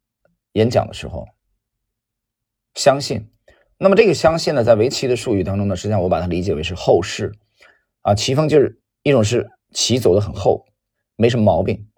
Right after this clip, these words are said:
另外一种很灵动，很轻灵。啊，如果是，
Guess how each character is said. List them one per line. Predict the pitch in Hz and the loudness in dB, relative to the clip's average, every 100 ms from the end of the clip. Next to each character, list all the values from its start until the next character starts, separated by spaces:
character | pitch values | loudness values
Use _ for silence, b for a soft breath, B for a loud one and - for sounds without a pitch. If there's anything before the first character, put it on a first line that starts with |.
| b b | b b
另 | - | 2
外 | 175 | 2
一 | |
种 | 139 | 4
很 | 110 92 | 0 0
灵 | 98 117 | 0 2
动， | 131 - | 2 0
很 | - 101 | -6 -6
轻 | - 147 | -4 -2
灵。 | 123 76 - _ _ _ _ _ _ _ _ _ _ _ _ _ _ _ _ _ _ _ _ _ - | -2 -4 -8 _ _ _ _ _ _ _ _ _ _ _ _ _ _ _ _ _ _ _ _ _ -2
啊， | 95 90 | -2 0
如 | - | 0
果 | 160 | 2
是， | 131 | 2